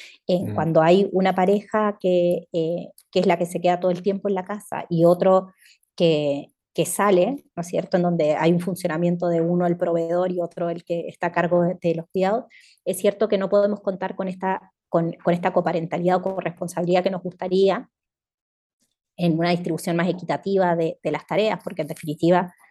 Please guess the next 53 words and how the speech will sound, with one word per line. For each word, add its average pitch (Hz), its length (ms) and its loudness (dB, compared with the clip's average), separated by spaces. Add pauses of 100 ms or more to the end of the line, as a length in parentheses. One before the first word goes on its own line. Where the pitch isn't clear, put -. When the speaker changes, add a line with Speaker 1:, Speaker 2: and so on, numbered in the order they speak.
(380)
Speaker 1:
eh, - 320 -4 (240)
si, 156 480 -2
si - 160 -4
el 139 80 0
papá 165 300 4
o 180 60 6
la 160 100 4
mamá 165 340 0
que 175 100 -4
trabaja 156 340 -4
afuera, 165 420 -2 (120)
¿no 175 60 -10
es 175 60 -8
cierto?, 180 320 -2
llega 165 580 2 (480)
todos 170 180 4
los 175 160 2
días 185 240 -2
a - 60 -8
las 175 360 -12 (120)
ocho 175 360 2
de 175 180 6
la, 160 420 0
de 175 140 -4
la 160 100 2
noche, 196 500 -2
es 170 140 -6
poco 208 220 2
lo 202 100 4
que 190 100 2
puede 185 320 4
aportar 175 540 -2
en 170 160 -2
términos 170 400 -4
de 170 100 -2
cuidados 170 520 0 (100)
de 147 80 -10
los 185 120 -20
chicos, - 280 -20
pero 180 180 -2
sí 240 400 -2 (280)
se - 100 -2
ha 190 40 6
Speaker 2:
Mm. 220 40 8
Speaker 1:
visto 226 220 2
que - 80 0
aporta 202 360 0
mucho 233 540 -2 (400)
en 175 140 0
la 156 100 2
medida 190 460 -2
en 180 200 -4
que 190 280 -6